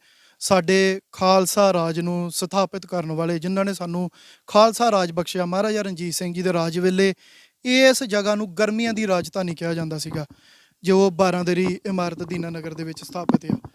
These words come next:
ਔਰ ਇੱਥੇ ਮਹਾਰਾਜਾ ਆਪ ਗਰਮੀਆਂ ਦੇ ਵਿੱਚ ਦੋ ਤੋਂ ਤਿੰਨ ਮਹੀਨੇ ਆ ਕੇ ਬੈਠਦੇ ਸੀ ਔਰ ਸ਼ਾਹੀ ਦਰਬਾਰ ਲੱਗਦਾ ਸੀਗਾ। ਔਰ ਇਸ ਜਗ੍ਹਾ ਦੇ ਉੱਪਰ ਕਈ ਇਸ ਤਰ੍ਹਾਂ ਦੀਆਂ ਇਤਿਹਾਸਿਕ ਸੰਧੀਆਂ ਹੋਈਆਂ ਨੇ,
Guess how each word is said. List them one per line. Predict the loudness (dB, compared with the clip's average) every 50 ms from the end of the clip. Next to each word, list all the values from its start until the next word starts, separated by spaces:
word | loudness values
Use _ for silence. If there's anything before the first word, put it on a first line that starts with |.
| _ _ -20 -18 -12 -6 -2
ਔਰ | 0 2 2 4 4 2 2 0 _ -8
ਇੱਥੇ | -8 -8 -8 -6 -4 -2 -2
ਮਹਾਰਾਜਾ | 0 2 2 2 2 2 0 0 -2 -2 -2
ਆਪ | -2 0 2 2 2 2 0 -4 -14 -16 _ _ _ _ _ _ _ -2
ਗਰਮੀਆਂ | 0 2 2 2 2 2 2 2
ਦੇ | 2 0
ਵਿੱਚ | 0 -2 -4 -4 -10
ਦੋ | -10 -6 -4 -2 0 0 0
ਤੋਂ | 0 -2 -4 -4 -4 -4
ਤਿੰਨ | -6 -6 -4 -4
ਮਹੀਨੇ | -4 -4 -4 -4 -4 -6 -6 -8 _ _ _ _ _ 0
ਆ | 0 0 0
ਕੇ | 0 -2 -4
ਬੈਠਦੇ | -2 -2 -2 0 2 2 2 2
ਸੀ | 2 0 -2 -4 -6 _ _ _ _ _ -4
ਔਰ | -4 -2 -2
ਸ਼ਾਹੀ | -4 -4 -2 0 2 2 4 2 2
ਦਰਬਾਰ | 2 2 2 2 0 0 0 -2
ਲੱਗਦਾ | -4 -6 -4 -4 -4 -4
ਸੀਗਾ। | -4 -2 0 2 2 2 2 _ _ _ _ _ _ _ _ 0
ਔਰ | 2 2 2 0 -2 -2
ਇਸ | 2 4 6 6 6 4 2 -4
ਜਗ੍ਹਾ | -4 -2 2 4 4 4 4
ਦੇ | 2 2 2 2 2 0 -4 -8
ਉੱਪਰ | -8 -6 -2 -2 0 0 0 -2 -4 _ _ _ _ _ _ _ _ _ _ 4
ਕਈ | 6 8 8 8
ਇਸ | 6 6 4 2 0 0
ਤਰ੍ਹਾਂ | -2 -4 -2 -2 -2
ਦੀਆਂ | -2 0 0 0 0 0 -2
ਇਤਿਹਾਸਿਕ | -6 -6 -6 -4 -2 0 0 0 0 0 -2 -2 -2 -2 -4 -4
ਸੰਧੀਆਂ | -4 -2 -2 -2 0 2 2 2 2 2
ਹੋਈਆਂ | 0 -2 -2 -2 0 0 0
ਨੇ, | 0 -2